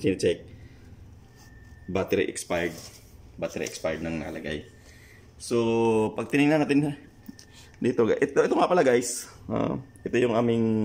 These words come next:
defibrillator na Nihon Kohden na T E C. Ang model nito is, ah, yung Cardiolite na, ano to?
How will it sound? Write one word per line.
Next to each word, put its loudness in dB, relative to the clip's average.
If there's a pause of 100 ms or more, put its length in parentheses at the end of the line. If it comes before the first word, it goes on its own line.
(840)
defibrillator 0
na 2
Nihon 2
Kohden 2
na -2
T -2
E -2
C. -10 (1400)
Ang 0
model 2
nito -2
is, -4
ah, -4 (160)
yung 2
Cardiolite 0
na, -2 (1400)
ano -4
to? -4